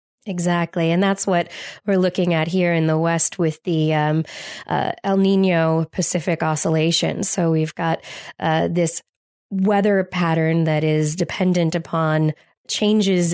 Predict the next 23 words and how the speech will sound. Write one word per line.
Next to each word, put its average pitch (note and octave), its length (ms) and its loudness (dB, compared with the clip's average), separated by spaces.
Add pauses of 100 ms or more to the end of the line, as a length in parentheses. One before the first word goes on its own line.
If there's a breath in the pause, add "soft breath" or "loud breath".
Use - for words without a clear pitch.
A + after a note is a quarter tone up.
(120)
in G3+ 260 2
the, F3+ 100 0
the F3+ 160 -4
currents D#3+ 540 0
in E3 220 0
the D#3 260 0
Pacific F3+ 420 -4
Ocean. D#3+ 460 0 (380 loud breath)
And F#3+ 240 0
right F3 240 0
now F3+ 260 2
we're F#3 400 0
in, F3+ 480 2
stuck - 300 -4
in F3+ 80 0
a E3 60 0
drought, E3 520 0
but F3 220 -2
we F#3+ 80 2
could B3 480 0
end F#3+ 240 2
up F#3 200 -2
with E3 380 -2